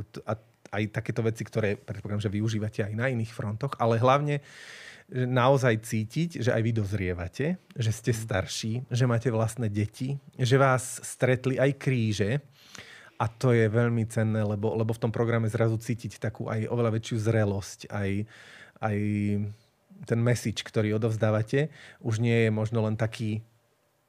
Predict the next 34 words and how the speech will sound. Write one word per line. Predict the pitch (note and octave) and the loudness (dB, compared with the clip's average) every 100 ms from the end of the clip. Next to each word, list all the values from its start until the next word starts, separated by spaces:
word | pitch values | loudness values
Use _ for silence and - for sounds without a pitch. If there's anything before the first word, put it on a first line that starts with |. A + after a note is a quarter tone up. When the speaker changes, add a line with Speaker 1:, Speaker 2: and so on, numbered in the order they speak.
| _ _ | _ _
Speaker 1:
keď | - - | -20 -10
si | - | -6
predstavíš | A2+ - G#2+ F#2+ | -4 -2 -4 -6
kruhové | - A#2+ A2+ G#2+ | -2 2 2 2
diagramy, | G#2+ A2+ A#2 A2+ A#2 | 2 2 4 2 2
že | A2+ | 0
nie | B2 | -2
je | B2+ | 0
to | B2 | -2
len | A#2 | -2
taký | A#2 - A2+ | -2 0 0
jeden | A2 | 2
výsek, | A2+ D3 B3+ | 2 0 2
ale | F#3 | 4
už | C3 - | 4 2
pokrýva | C3 C3+ B2+ C3+ | -2 0 2 2
oveľa | B2+ A#2+ | 4 4
väčšiu | A2+ A2+ C#3+ | 2 2 4
Speaker 2:
Áno, | B2+ | 4
Speaker 1:
časť | B2 G#2+ G#2+ | 0 0 -2
Speaker 2:
rozumiem. | B2+ A2+ A#2+ A2 | -2 -2 -2 -2
Speaker 1:
toho. | F#2 G2 - | -4 -10 -4
A | G#2+ | -4
to | - | 2
je | A2 | 2
veľmi | A2 A2 | 4 2
vzácne | G2+ G2+ G2+ G#2 - | 0 2 2 0 -2
a | A2 | 0
veľmi | A2 A2+ | 2 2
vám | A2 G#2+ | 0 -2
v | G#2+ | -2
tom | A2 | -4
prajem, | G2+ G#2+ G#2 G2+ | 0 0 2 0
aby | G2 G#2 | -2 -4